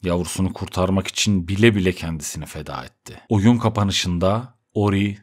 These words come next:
Naru ve Gumo'nun mutlu mesut yaşadığını, bir de o kurtulan yumurtanın hafifçe çatladığını bize gösterdi. Will of the Wisp oyunuyla gördük ki yumurta çoktan çatlamış.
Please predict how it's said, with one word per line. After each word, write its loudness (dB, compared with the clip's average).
Naru 2
ve -4
Gumo'nun 0
mutlu -4
mesut -2
yaşadığını, -4
bir 0
de -2
o -2
kurtulan 0
yumurtanın 2
hafifçe -10
çatladığını -4
bize -2
gösterdi. -10
Will 2
of 4
the 0
Wisp 0
oyunuyla 2
gördük -6
ki 4
yumurta 4
çoktan 0
çatlamış. -8